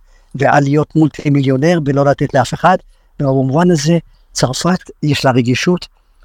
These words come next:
המשכורות של השרים שם הם חצי מהשרים שלנו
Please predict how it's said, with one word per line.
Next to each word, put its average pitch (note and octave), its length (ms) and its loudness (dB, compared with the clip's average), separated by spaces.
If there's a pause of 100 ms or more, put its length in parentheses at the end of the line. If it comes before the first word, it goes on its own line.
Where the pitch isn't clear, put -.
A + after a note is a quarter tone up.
(120)
המשכורות C3 640 -2
של C#3+ 140 0
השרים C3+ 400 0
שם B2+ 200 -2
הם B2 100 0
חצי - 380 0
מהשרים B2 560 0
שלנו B2 360 -2